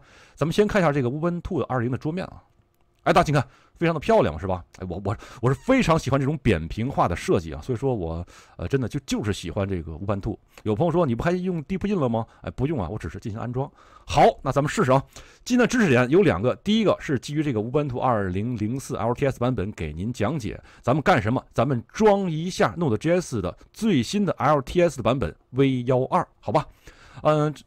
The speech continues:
如果还没装乌班兔的朋友，您通过这个网站进行安装啊。这是我给您总结出来的这两个软件的官方网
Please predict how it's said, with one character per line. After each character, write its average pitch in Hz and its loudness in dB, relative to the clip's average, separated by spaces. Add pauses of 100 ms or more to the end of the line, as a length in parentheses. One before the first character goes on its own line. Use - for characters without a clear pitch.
(200)
如 226 0
果 196 6
还 175 2
没 202 2
装 202 4
乌 196 -4
班 202 4
兔 185 2
的 131 4
朋 117 -2
友， 98 2
您 127 -4 (300)
通 180 -4
过 135 2
这 180 0
个 143 2
网 82 -8
站 98 -2
进 117 -6
行 131 -6
安 135 -4
装 147 0
啊。 - -14 (440)
这 196 4
是 156 2
我 160 4
给 135 4
您 131 -2 (360)
总 98 -2
结 127 2
出 131 0
来 170 6
的 117 4
这 156 2
两 90 -2
个 160 4
软 87 -4
件 160 0
的 87 -4
官 165 0
方 156 -2
网 - -10